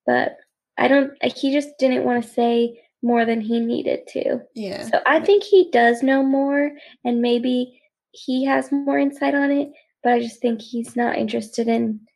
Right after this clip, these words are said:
Speaker 2: Yeah,
Speaker 1: getting
Speaker 2: and he
Speaker 1: out
Speaker 2: probably
Speaker 1: there.
Speaker 2: reluctantly agreed to be on it, but I don't think either of his parents' stories are true, and he probably realizes that too.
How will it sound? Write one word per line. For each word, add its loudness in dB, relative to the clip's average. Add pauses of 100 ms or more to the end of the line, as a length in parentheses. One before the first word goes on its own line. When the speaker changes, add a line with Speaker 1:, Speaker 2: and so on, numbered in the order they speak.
(240)
Speaker 2:
Yeah, 0
Speaker 1:
getting 4
Speaker 2:
and 0
he -2
Speaker 1:
out -10
Speaker 2:
probably -2
Speaker 1:
there. 0
Speaker 2:
reluctantly -4
agreed -6
to -14
be -6
on -8
it, -8
but -6 (360)
I 2
don't 2
think 2
either 2
of -2
his -2
parents' -2
stories 2
are -2
true, 2
and 4
he 0
probably 2
realizes -2
that -6
too. -4